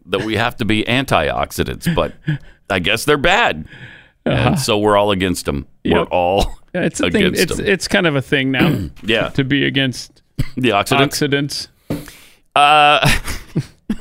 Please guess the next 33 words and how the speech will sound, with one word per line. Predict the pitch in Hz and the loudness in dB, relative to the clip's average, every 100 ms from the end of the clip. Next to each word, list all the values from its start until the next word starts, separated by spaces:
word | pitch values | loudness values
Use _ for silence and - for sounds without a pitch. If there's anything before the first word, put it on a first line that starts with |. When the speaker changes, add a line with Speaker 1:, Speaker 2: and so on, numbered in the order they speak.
| - _ _ _ - - _ - | -10 _ _ _ -20 -20 _ -6
Speaker 1:
there's | - 165 | -2 2
no, | - 269 254 | 4 4 2
uh, | 151 151 143 | 2 2 0
antioxidants, | - 180 175 156 - 135 107 - | 0 0 2 2 0 -2 -4 -2
I | 120 | 0
don't | 120 104 | 2 2
believe, | 104 90 65 - | 2 0 -2 -4
in | 107 | 0
Riduzone. | 104 104 92 95 92 71 67 - _ _ _ - | 2 2 0 -2 0 -2 -4 -10 _ _ _ -2
Um, | 98 95 95 92 | 2 4 2 0
Riduzone | 147 220 208 151 120 | 0 -2 0 2 2
is | 98 | 0
made | 113 110 104 101 - | 0 0 0 -4 -2
of | 95 80 - | -2 -2 -4
O | 120 120 | 0 0
E | 110 110 | 2 0
A, | 113 71 - _ _ _ _ - - | -2 -4 -10 _ _ _ _ -10 -2
uh, | 71 73 | 0 0
which | 82 82 | -2 -2
is | 92 78 | -4 -4
a | 85 78 | -2 0
molecule | 78 110 208 220 - 101 76 69 95 | 0 2 0 0 -4 -4 -2 -2 -4
that | 95 87 - | -2 -4 -4
is | 95 90 | -4 -4
naturally | 87 104 127 139 - 120 98 | -2 0 0 -2 -2 -2 -2
occurring | 85 104 82 82 | -2 -2 0 -2
in | |
your | 71 | -4
body | 65 107 107 92 - - _ _ _ _ - | -2 0 0 -2 -10 -18 _ _ _ _ -4
but | 156 151 165 | -2 -2 -4
just | 151 202 | -2 0
not | 190 165 | 0 2
enough. | 160 165 - - | 2 0 -2 -10